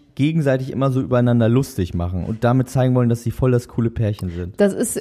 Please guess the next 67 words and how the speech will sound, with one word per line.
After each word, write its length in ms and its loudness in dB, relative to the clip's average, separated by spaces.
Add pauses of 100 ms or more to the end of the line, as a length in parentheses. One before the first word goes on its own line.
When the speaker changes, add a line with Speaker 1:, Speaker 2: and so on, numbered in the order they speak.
Speaker 1:
Und 80 4
immer 140 4
so 60 2
den 60 4
Speaker 2:
mal 240 4
Speaker 1:
anderen 240 4
so 60 2
in 60 4
die 80 0
Pfanne 220 4
Speaker 2:
lustig, 180 0
Speaker 1:
hauen. 40 0
Speaker 2:
aber 160 2
das, 300 -4
meistens 1120 -2
kippt 340 -2
es 180 0
und 120 0
dann 140 2
ist 120 -6
das 140 -6
Maß 340 0
nicht 220 -4
mehr 180 2
da. 220 0
Das 120 -4
ist 140 -12
leider 380 2 (280)
bei 160 2
ganz 360 0
vielen 280 2
Pärchen 380 2
so 100 -4
und 120 -2
gerade 340 2
wenn 220 2
dann 180 2
das 160 -4
nicht 160 -2
mehr 100 2
so 120 -2
gut 160 -8
läuft, 280 0
dann 240 -2
wird 120 -6
das 160 -2
so 80 -16
vordergründig 640 0
als 120 -2
so 80 -2
lustig 340 -2
dargestellt, 460 0
aber 200 0
eigentlich 280 2
ist 60 -4
es 100 -4
nur 180 2
fies 420 -6
und 120 -6
gemein 420 2
und 120 0
den, 140 2
man 180 4
will 140 4
den 80 2
anderen 180 2
bloßstellen. 640 -2